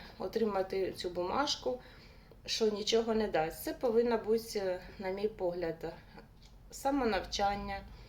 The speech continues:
це читати літературу, е, вивчати, дивитися, вивчати якісь техніки нові, самовивчати, самовдосконалювати. Найважніше, щоб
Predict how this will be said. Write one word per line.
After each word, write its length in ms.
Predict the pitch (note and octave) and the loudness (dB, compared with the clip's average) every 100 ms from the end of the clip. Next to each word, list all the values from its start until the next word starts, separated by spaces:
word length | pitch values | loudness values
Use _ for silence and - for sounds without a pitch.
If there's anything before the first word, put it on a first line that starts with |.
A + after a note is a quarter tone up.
| - - - - - | -18 -16 -18 -16 -14
це 360 | - G#3+ G3+ - | -2 2 4 4
читати 460 | - C4 C4+ C4+ G#3+ | 2 0 4 2 2
літературу, 800 | G#3 F#3 F#3 F3+ A3 A3 G#3+ G#3 - - - - | 2 4 4 4 4 6 4 2 -6 -16 -16 -10
е, 380 | G#3+ G3+ G3 - - - | -8 -4 -2 -2 -6 -6
вивчати, 800 | A3 A3+ C4+ C4 B3 - F#3+ E3+ | -4 0 4 4 2 -2 -2 2
дивитися, 800 | A3 A3 B3 A#3 A3+ - F3+ F3 - - - - - | 2 4 2 2 0 -2 -2 -2 -8 -18 -16 -16 0
вивчати 380 | A#3+ B3+ D4+ C4 | 2 4 2 0
якісь 240 | A3 A3+ | 0 0
техніки 640 | - G#3+ G#3+ A3 G3 G3 F#3 | 2 4 4 4 -2 0 2
нові, 440 | F#3 F3+ F3 - - | 4 4 4 2 -2
самовивчати, 960 | - C#4 C#4 B3 G#3+ G#3+ - G#3 G3 | 2 4 4 4 4 2 2 2 2
самовдосконалювати. 1400 | G3 B3 B3+ A#3 G#3 G#3+ - G3+ F#3+ F3+ F3+ E3+ E3+ - - - | 2 0 0 0 0 -2 -2 -6 -2 -2 -2 -2 -6 -8 -16 -16
Найважніше, 760 | - G#3+ A3+ A#3+ A#3 C4 C#4+ - | -6 0 2 0 -2 -2 -2 -4
щоб 200 | - | -4